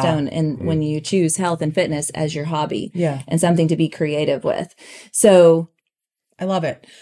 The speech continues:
Speaker 3: So I did it for the police department. They sent me
Speaker 1: Mm-hmm.
Speaker 3: Dallas, actually to Dallas, and I was initially trained under the Cooper standard. I don't even know if
Speaker 1: Oh, I
Speaker 3: that's
Speaker 1: went
Speaker 3: still
Speaker 1: there.
Speaker 3: available.
Speaker 1: Cooper Institute.
Speaker 3: Yep.
Speaker 1: Yes.
Speaker 3: So I was trained there, and that's where we started. And so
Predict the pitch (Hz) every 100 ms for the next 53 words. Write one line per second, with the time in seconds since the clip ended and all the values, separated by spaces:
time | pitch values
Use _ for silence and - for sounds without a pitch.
0 | - - 262 202 220 254 254 262 226 233
1 | 220 - 190 175 180 190 190 208 220 233
2 | - 202 214 220 185 151 170 190 160 175
3 | 170 170 170 180 196 214 202 175 170 165
4 | - 185 170 151 - 117 127 131 160 180
5 | 175 170 403 - 440 208 208 190 196 254
6 | 262 247 - 196 196 165 220 226 254 190
7 | 220 214 - 240 247 208 185 180 190 208
8 | 170 - - 185 175 139 - 180 180 202